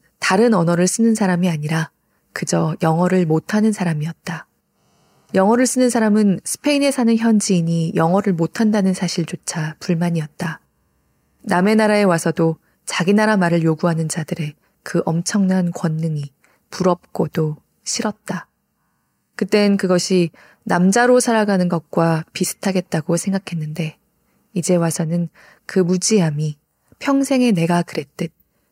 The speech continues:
비장애인으로 살아간다는 것과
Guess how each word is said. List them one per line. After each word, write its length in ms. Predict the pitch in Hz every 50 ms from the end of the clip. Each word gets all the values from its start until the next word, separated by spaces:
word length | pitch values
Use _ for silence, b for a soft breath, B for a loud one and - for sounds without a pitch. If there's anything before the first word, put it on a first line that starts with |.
| _ _ _
비장애인으로 960 | - - 214 220 240 240 220 - 185 175 170 175 175 170 165 170 165 175 170
살아간다는 680 | 175 - - 196 190 - 185 180 165 165 180 165 165 160
것과 520 | - 160 147 _ _ - - 156 151 -